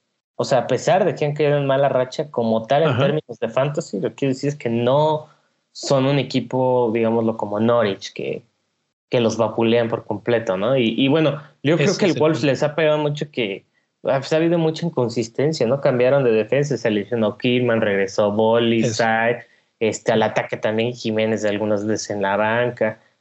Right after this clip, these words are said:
Speaker 1: Bueno, hasta Chiquiño creo que jugó algunos partidos, ¿no? <laughs> El famoso
Speaker 2: Claro.
Speaker 1: Chiquiño.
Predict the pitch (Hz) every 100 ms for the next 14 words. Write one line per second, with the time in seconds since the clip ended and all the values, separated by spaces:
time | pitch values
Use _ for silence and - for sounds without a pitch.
0 | _ - 143 123 - 117 - 120 - 156
1 | 156 113 139 147 135 113 123 131 131 131
2 | 127 - _ - 113 - 311 240 254 -
3 | - - - - - 226 254 - 220 -
4 | - - - _ - 220 156 143 147 147
5 | 151 123 160 - - 160 151